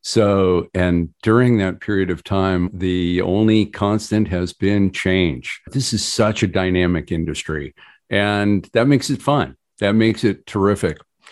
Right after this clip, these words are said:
But if you ask me to focus on the one place where I think that the inflection came,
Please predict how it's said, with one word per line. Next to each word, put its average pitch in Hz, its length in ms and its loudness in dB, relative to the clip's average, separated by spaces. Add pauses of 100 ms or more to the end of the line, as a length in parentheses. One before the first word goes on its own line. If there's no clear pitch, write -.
(320)
But 123 120 4
if 135 200 2
you 139 120 6
ask 170 340 0
me 135 120 4
to 101 100 -2
focus - 720 -2
on 92 280 -2
the 90 160 0
one 95 560 0
place 92 400 -2
where 87 180 -2
I 87 200 0
think 95 460 -4
that 90 160 0
the 92 100 0
inflection 85 760 -2
came, 80 480 -2